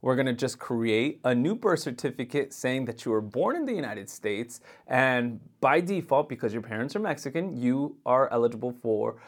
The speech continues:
uh, citizenship here in Mexico." Bam! Brand new birth certificate. I'm like, "Hell yeah, that was easy." So what do I do? I go to the Mexican consulate, and I'm like, "Yo, here is my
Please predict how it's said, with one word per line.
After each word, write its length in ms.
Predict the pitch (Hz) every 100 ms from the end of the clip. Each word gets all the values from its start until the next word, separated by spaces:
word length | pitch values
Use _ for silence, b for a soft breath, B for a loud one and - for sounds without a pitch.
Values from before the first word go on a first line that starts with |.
| B -
uh, 580 | 113 117 117 117 120 127
citizenship 720 | - 220 214 127 120 120 -
here 120 | 120
in 80 | 135
Mexico." 480 | 185 - - 165 - b b -
Bam! 300 | 180 151 101 _
Brand 600 | 123 151 180 196 202 175
new 460 | 165 170 175 185 214 b b _
birth 180 | 190 180
certificate. 680 | 170 131 135 120 120 123 87
I'm 140 | 135 151
like, 220 | 151 139
"Hell 380 | 123 180 254 262
yeah, 280 | 294 320
that 180 | 277 190
was 200 | 226 185
easy." 440 | 226 254 233 175 B B B
So 200 | - 135
what 320 | 117 107 113
do 120 | 131 185
I 100 | 202
do? 260 | 240 262 -
I 200 | 110 143
go 280 | 131 151
to 60 | 175
the 60 | 170
Mexican 440 | 165 - 165 165
consulate, 540 | 156 160 147 123 104 - _ _ _ -
and 880 | 139 135 131 127 123 123 123 120 113
I'm 220 | 101 117
like, 220 | 123 110
"Yo, 180 | 139 123
here 300 | 101 139 151
is 260 | 135 127 117
my 340 | 123 120 123